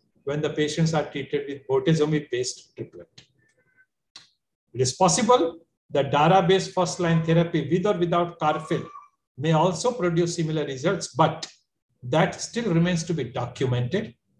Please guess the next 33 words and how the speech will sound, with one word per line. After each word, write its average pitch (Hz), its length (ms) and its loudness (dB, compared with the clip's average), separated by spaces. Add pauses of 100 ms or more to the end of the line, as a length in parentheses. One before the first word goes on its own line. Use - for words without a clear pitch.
(500)
And 147 120 0
a 139 80 2
large 208 540 6
segment 165 520 4
of 165 180 0
patients, 151 380 -4
at - 180 -6
least 170 240 4
in 160 180 2
India, 156 480 2 (840)
do 151 100 4
not 175 240 8
have 156 140 -2
an 143 120 -4
access 151 420 -4
to 147 180 -4
dara 135 400 0 (260)
because 127 340 -4
of 127 140 -6
its 127 240 -8
cost - 380 -12
constraint. - 480 -20 (1120)
All 185 240 6
newly 208 320 4
diagnosed 175 420 2
myeloma 156 480 2
patients, 143 320 -4
therefore, 139 400 -2
must 185 240 -2
be 208 80 -2
subjected 165 600 -2
to - 80 -10
fish - 480 -6